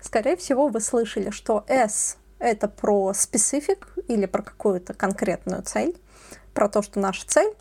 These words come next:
должна быть конкретно сформулированной. M — это про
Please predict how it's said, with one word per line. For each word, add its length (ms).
должна 360
быть 200
конкретно 720
сформулированной. 920
M — 200
это 460
про 480